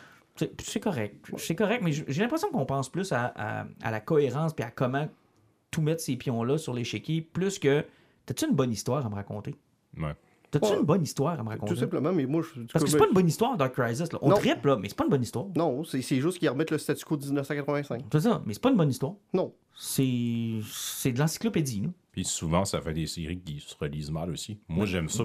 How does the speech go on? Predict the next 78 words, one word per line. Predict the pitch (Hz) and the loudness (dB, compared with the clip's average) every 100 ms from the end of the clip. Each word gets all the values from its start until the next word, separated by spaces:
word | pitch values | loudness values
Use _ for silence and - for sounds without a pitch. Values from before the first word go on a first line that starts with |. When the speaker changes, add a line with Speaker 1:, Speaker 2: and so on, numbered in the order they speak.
| 104 | -4
Speaker 2:
plusieurs | - 87 92 95 | -4 0 0 0
années | 85 87 | -2 -4
plus | - | -4
tard, | 95 98 | -4 -4
pouvoir | - 87 | -2 -2
prendre | 78 90 92 | -2 -2 -2
une | |
série, | 85 85 113 | -2 -4 -4
faire | - | -4
comme, « | - - | -2 -2
Ah, | 262 175 | -2 -4
c'était | - | -4
bon, | 147 - | -4 -4
ça, | - 82 | -6 -6
je | 76 | -4
vais, | 76 73 | -4 -4
je | 71 | -6
vais | 73 | -6
le | 76 | -4
relire. » | 85 107 80 | -4 -4 -6
Puis | - | -4
Speaker 1:
Ah, | 120 | -4
ça, | 113 101 | -4 -6
ça, | - 107 113 | -6 -6 -6
ça | 104 | -6
se | 113 | -6
relit | 107 104 | -6 -6
pas, | 104 117 | -4 -4
là. | 104 | -2
Speaker 3:
Parce | 101 101 | -4 -2
que | |
Speaker 1:
Comme, | 107 | -2
Speaker 3:
c'est | 104 98 | 0 -2
Speaker 1:
euh, | - - | -6 -16
je | - | -2
pense | 131 | 0
que | - | 0
tu | - | 0
l'as | 123 | 0
expérimenté | 117 - 113 107 101 131 | -2 -2 -2 -2 0 0
avec | 110 104 | -2 -2
Zero | 110 104 | 0 0
Hour | 107 101 101 | 0 -2 -2
Crisis, | 101 92 104 117 | -4 -6 -6 -6
là. | 113 | -6
Ça | 104 90 | -8 -6
se | 107 | -4
relit | 113 | -4
pas, | 104 110 | -4 -6
ça, | 104 | -6
là, | 104 | -6
là. | 107 110 - _ _ _ _ _ - | -6 -10 -14 _ _ _ _ _ -4
Speaker 3:
Euh, | 101 | -4
tu | - 104 | -6 -8
coupes | - 117 | -6 -6
les | 120 113 | -4 -4
coins | - 117 113 | -2 -4 -2
ronds. | 123 - _ - | -4 -6 _ -20
Speaker 1:
Ben, | - - | -16 -16
tu | - | -8
coupes | - 107 | -6 -4
les | |
coins | 104 101 | -4 -4
ronds, | 104 175 | -2 -2
tu | 156 | -4
veux | 101 | -6
dire, | 113 | -6
tu | 107 | -4
passes | - 110 | -2 -2
beaucoup | 107 - | -2 -4
de | - | -4
pages. | - 135 - - - _ - | -2 -2 -2 -12 -20 _ -10
Speaker 3:
Ouais, | 92 | -8
ça | 107 | -6
a | |
pas | - | -4
de | 98 | -4
sens. | 107 | -6